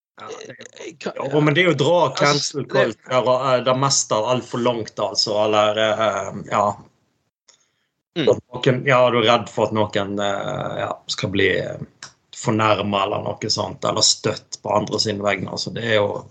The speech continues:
Speaker 1: det, det, vi har jo hatt den diskusjonen her før også, altså. Det
Speaker 2: Ja.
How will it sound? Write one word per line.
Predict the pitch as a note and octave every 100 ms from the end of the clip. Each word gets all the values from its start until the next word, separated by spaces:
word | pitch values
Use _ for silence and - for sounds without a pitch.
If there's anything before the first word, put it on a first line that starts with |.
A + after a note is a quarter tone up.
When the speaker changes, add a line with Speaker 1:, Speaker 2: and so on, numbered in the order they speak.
| _
Speaker 1:
det, | D3 C#3
det, | D3
vi | D3 C3+
har | C#3+ C#3
jo | B2+
hatt | C3+ B2
den | A#2+
diskusjonen | A#2 - A2+ A#2+ G#2+ A2+
her | G2+
før | - - A2 G#2
også, | G2 D2+ -
altså. | - G#2+ - -
Det | A2 A2 G#2+ G2+ - - - _ - - -
Speaker 2:
Ja. | G#3